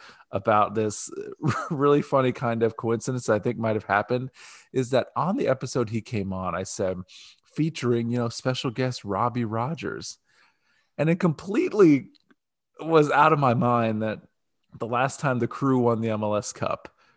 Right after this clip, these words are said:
in the years of Lord Guillermo, not in twenty twenty, <laughs> the Crew had a starter named Robbie Rogers, who was actually also, too, the first openly gay professional athlete in America.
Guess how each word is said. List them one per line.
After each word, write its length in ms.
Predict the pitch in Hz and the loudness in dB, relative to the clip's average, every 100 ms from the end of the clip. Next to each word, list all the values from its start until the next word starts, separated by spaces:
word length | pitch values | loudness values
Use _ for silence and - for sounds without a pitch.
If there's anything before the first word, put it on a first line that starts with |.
| _ _ | _ _
in 140 | - 117 | -2 2
the 100 | 117 | 2
years 360 | 117 120 117 | 6 6 6
of 140 | 110 101 | 2 0
Lord 300 | 107 107 110 | 0 0 -2
Guillermo, 580 | 104 98 95 95 90 95 | -6 -4 -4 -4 -4 -2
not 260 | 104 110 | 0 0
in 80 | - | 0
twenty 320 | - 131 113 | -4 0 2
twenty, 480 | 104 - 110 101 95 - - - _ _ | 0 0 2 2 -2 -10 -20 -20 _ _
<laughs> 500 | - - - - - | -16 -10 -6 -6 -6
the 180 | 185 165 | -4 -4
Crew 260 | - 202 190 | 2 4 6
had 280 | 190 185 | 6 8
a 100 | 165 | 6
starter 440 | 151 - 139 143 135 | 4 0 0 2 2
named 220 | 117 117 | 2 2
Robbie 320 | 110 107 107 | 2 4 2
Rogers, 600 | 101 98 101 107 85 82 - - - - | 2 4 4 2 -4 -6 -12 -20 -20 -6
who 80 | 143 | 0
was 160 | 147 127 | 2 6
actually 400 | 135 147 - 127 | 4 4 0 2
also, 320 | 113 127 127 | 4 4 0
too, 200 | 117 131 | 0 0
the 100 | 117 | 0
first 340 | - 120 117 - | 0 0 0 2
openly 600 | 113 110 113 104 101 95 - - - | 0 2 -4 -2 -2 -4 -12 -20 0
gay 300 | 113 113 110 - - | 4 4 2 -4 -16
professional 480 | - 107 107 - 98 | -10 -2 -2 -2 -2
athlete 560 | 95 113 - 92 85 - _ _ _ - | -2 -2 -4 -8 -8 -12 _ _ _ -2
in 120 | 104 | 0
America. 680 | 92 98 98 165 - - | 2 2 0 -2 -8 -12